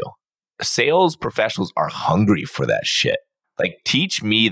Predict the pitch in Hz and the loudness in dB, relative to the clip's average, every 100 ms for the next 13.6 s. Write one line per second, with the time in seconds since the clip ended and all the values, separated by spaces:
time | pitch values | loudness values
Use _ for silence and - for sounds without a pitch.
0 | 85 78 - - 101 110 110 95 78 - | 2 -2 -2 0 0 2 2 4 2 -2
1 | - - - - - - 87 85 - 110 | -4 -6 -10 -20 -6 -2 0 0 -2 -4
2 | 127 - 131 120 - - 95 95 95 - | -2 0 4 2 2 0 2 2 0 -4
3 | - 87 87 110 - - 110 - 123 - | 0 4 4 4 0 -6 -4 0 0 2
4 | 87 80 98 98 - 87 - - 98 107 | 2 2 2 0 0 -2 -2 2 4 4
5 | - 92 - 95 - 78 73 65 57 - | 2 -4 -4 -4 0 0 -2 -2 -2 -2
6 | - 87 85 80 85 90 90 92 87 82 | 0 0 0 2 4 6 6 6 4 4
7 | 80 - - 87 90 85 85 80 - 78 | 0 -4 -2 0 0 0 -2 -2 -2 -2
8 | 78 82 76 71 69 _ - 78 - - | 0 0 2 0 -2 _ -2 0 -2 -8
9 | - - - _ _ - - 143 180 160 | -10 -12 -14 _ _ 0 2 2 2 4
10 | 123 113 107 107 101 85 - - - - | 2 2 4 4 4 0 -10 -10 -4 -2
11 | 98 - 104 117 113 _ _ _ 92 85 | -2 0 2 2 0 _ _ _ 2 4
12 | 87 104 104 95 - 98 90 85 82 113 | 2 2 0 -4 -4 -2 -2 -2 -4 0
13 | 110 71 143 170 69 | 0 0 -2 -2 -2